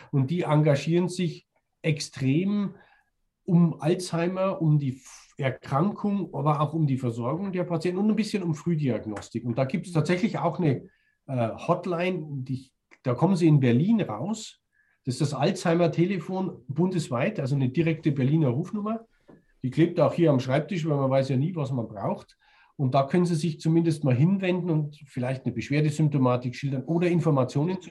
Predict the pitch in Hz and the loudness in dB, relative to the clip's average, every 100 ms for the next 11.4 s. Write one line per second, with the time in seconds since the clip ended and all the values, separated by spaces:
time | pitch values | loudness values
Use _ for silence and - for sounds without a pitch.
0 | - - 165 151 135 131 139 135 139 147 | -18 -10 -2 -2 0 -2 -2 0 -2 -2
1 | 147 127 131 120 127 120 135 147 156 - | -4 -4 -2 0 0 -2 -4 -4 -6 -4
2 | 123 - 117 131 196 - _ _ _ _ | -4 -4 -2 -4 -4 -18 _ _ _ _
3 | _ _ - 127 127 127 147 160 143 127 | _ _ -8 -6 -2 2 4 4 4 2
4 | 139 147 160 - 139 120 110 143 - 185 | 2 0 -2 -2 0 0 -2 -4 -4 -6
5 | 156 160 156 131 135 156 160 151 139 139 | -2 0 -2 -2 -2 2 2 2 0 -4
6 | 127 170 151 131 139 123 127 127 127 127 | -2 -2 -2 -2 -2 -2 0 2 2 2
7 | 117 117 120 127 123 123 117 - - 120 | 0 0 0 0 -2 -4 -10 -12 -12 -4
8 | 123 123 120 120 131 147 120 113 113 123 | 2 2 4 2 2 2 0 -2 -4 -6
9 | - 131 - 117 123 120 117 110 113 104 | -4 -4 -4 -8 -2 0 2 0 0 -2
10 | - 101 101 104 120 120 101 101 113 120 | -8 -10 -6 -4 -2 -2 -2 -4 -4 -2
11 | 113 110 - 104 | -2 -4 -6 -10